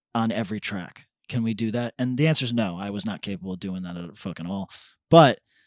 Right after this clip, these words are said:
uh, that, that D C was an influence on me. It wasn't until a couple years later that I got really into Embrace. And then, uh, weirdly, I love Palehead. Obviously, that's not a direct influence on stuff like End of a Year, but,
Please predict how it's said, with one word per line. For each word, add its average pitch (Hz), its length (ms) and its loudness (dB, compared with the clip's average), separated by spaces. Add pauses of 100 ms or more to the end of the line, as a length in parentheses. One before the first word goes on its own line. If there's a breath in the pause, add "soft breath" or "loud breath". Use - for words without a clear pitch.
(200)
uh, 113 360 0 (260)
that, 180 320 8 (380)
that 180 400 6 (360)
D 143 200 4
C 139 260 2
was 123 160 2
an 131 100 2
influence 139 360 -2
on 117 120 0
me. 117 160 -2
It 156 100 0
wasn't 196 320 2
until 165 200 4
a 139 60 4
couple 156 400 0
years 143 320 0
later 131 380 0
that 120 260 -4
I 117 140 -4
got 120 360 -4
really 127 460 0
into 120 320 -2
Embrace. 135 760 0
And 113 240 -4
then, 117 380 -4 (420 loud breath)
uh, 104 300 -8 (260)
weirdly, 156 400 6
I 113 140 -2
love 117 340 -2
Palehead. 127 560 -4 (180)
Obviously, 113 380 -2
that's 104 140 -6
not 104 220 -6 (300)
a 113 120 -8
direct 104 340 -10
influence 101 480 -6
on 101 140 -8
stuff - 340 -10
like 92 240 -12
End 101 140 -8
of 92 40 -10
a 101 40 -10
Year, 117 180 -2
but, 104 160 -6